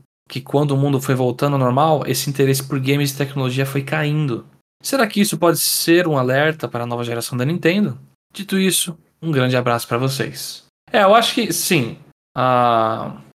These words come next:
pandemia mais o efeito Animal Crossing impulsionou, explodiu sim. Porque acho que tá todo mundo preso em casa e, pô, se eu tô preso em casa, eu quero ter um videogame aí, velho. Não posso ficar saindo, não posso ir no restaurante, não posso fazer não sei o quê.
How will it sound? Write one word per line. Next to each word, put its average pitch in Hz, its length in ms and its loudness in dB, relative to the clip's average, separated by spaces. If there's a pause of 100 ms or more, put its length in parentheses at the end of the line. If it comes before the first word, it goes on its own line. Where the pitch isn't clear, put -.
(180)
pandemia 151 480 4
mais 123 180 4
o 123 60 0
efeito 127 260 0
Animal 123 240 0
Crossing 139 440 0
impulsionou, 160 440 0
explodiu 160 460 2
sim. 117 280 -6 (360)
Porque 117 100 -4
acho 117 120 -2
que - 40 -12
tá 120 100 2
todo - 160 -6
mundo 127 180 0
preso 127 220 0
em 175 80 0
casa 175 460 2
e, 202 240 2 (420)
pô, 123 240 2
se - 120 -10
eu 113 60 -10
tô 117 120 -6
preso 117 260 -2
em 190 40 -4
casa, 185 420 2
eu 240 100 -8
quero 254 380 -2 (440)
ter 196 60 0
um 196 80 6
videogame 196 340 4
aí, 185 160 6
velho. 135 200 2
Não 131 60 -6
posso - 200 -4
ficar 117 120 -6
saindo, 147 460 2
não 110 80 -6
posso 117 220 -4
ir - 40 -10
no 123 40 -8
restaurante, 147 480 2
não 135 80 -6
posso 139 240 -4
fazer 113 320 -10
não - 440 -20
sei 123 100 -8
o 135 40 -10
quê. 147 320 4